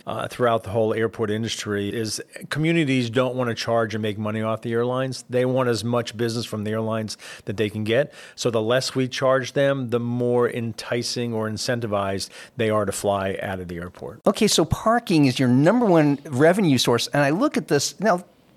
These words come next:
Speaker 2: I guess there are a good number of spaces,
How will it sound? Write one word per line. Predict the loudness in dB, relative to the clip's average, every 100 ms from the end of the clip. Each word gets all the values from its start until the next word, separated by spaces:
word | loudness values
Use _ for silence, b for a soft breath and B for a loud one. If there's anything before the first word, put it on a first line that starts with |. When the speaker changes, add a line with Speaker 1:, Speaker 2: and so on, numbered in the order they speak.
| _ -8 -4
Speaker 2:
I |
guess | 0 0 0
there | 2 2
are | 2 0 -8 -10
a | -10 -2
good | 0 2
number | 2 2 2
of | 0
spaces, | 0 0 0 2 0